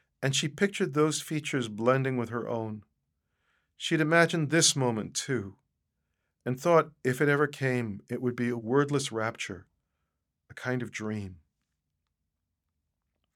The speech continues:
But she'd never been more awake. She considered the future.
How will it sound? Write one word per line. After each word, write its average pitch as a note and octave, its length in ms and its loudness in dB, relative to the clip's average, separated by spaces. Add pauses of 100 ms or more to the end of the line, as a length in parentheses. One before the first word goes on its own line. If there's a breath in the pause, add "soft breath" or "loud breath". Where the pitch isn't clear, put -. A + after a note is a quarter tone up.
(300 soft breath)
But A2 100 -6
she'd D3 160 0
never G3 220 2
been D#3 180 0
more C#3 220 0
awake. D#3+ 420 -6 (1600)
She - 160 -8
considered B2 440 -2
the C#3 60 -6
future. E3 500 -6